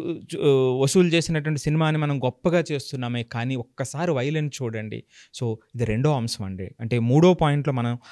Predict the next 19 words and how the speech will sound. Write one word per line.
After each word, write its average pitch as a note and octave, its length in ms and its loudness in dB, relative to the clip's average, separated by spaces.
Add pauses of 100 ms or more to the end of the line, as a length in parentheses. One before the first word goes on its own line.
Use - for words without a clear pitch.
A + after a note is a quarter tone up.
(220)
జాగ్రత్త E3+ 500 8
తీసుకోవాల్సినటువంటి B2+ 840 -2
అంశాలు C3 320 0
చెప్తున్నా. G#2 440 -8 (340)
మూడవదండి C#3+ 600 2
అతి D#3 140 -2
దారుణం, C3+ 420 -2 (300)
మహిళ D3+ 380 2
అంటే D#3 360 -2
సెక్స్ - 420 -4
డాల్ C#3+ 340 2
కింద C3+ 320 -4 (320)
అడ్వర్టైజ్‌మెంట్‌లో C#3+ 840 0
కానివ్వండి, B2 520 -4
సినిమాల్లో E3+ 600 0
కానివ్వండి, C3 500 -4
ఓటీటీలో D#3+ 640 2
కానివ్వండి, C3 440 -8
ఎక్కడ D#3 440 -2